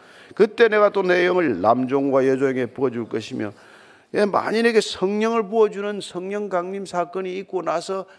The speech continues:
이런 일들이 있게 된다. 이제 이런 것이죠. 그래서 우리가 마가의 다락방에 임했던 성령 강림 사건 이후에, 예, 뭐 주님께서 내 있을 때 뭐 그걸 오는 것이 볼 거-, 볼 날이 있을 것이다 그랬는데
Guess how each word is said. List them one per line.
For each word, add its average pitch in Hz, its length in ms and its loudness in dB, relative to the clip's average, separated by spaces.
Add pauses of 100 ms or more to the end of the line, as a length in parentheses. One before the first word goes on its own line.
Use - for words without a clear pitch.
(140)
이런 127 240 -10
일들이 101 400 -12
있게 107 180 -16
된다. - 460 -14 (100)
이제 - 120 -18
이런 - 220 -12
것이죠. - 360 -18 (1200)
그래서 147 200 -6
우리가 147 340 0 (480)
마가의 117 360 2
다락방에 117 520 -2
임했던 113 340 -4
성령 117 480 -6
강림 110 320 -6
사건 - 400 -10
이후에, 107 500 -8 (540)
예, 78 80 -8 (160)
뭐 90 580 -6 (480)
주님께서 170 460 -4
내 151 420 -2
있을 165 380 -10
때 196 320 -6
뭐 170 200 -8
그걸 165 260 -8
오는 175 420 -6
것이 143 400 -10 (320)
볼 113 200 -4
거-, 151 220 -4 (240)
볼 143 180 -4
날이 127 240 -2
있을 - 200 -12
것이다 143 280 -6
그랬는데 123 360 -6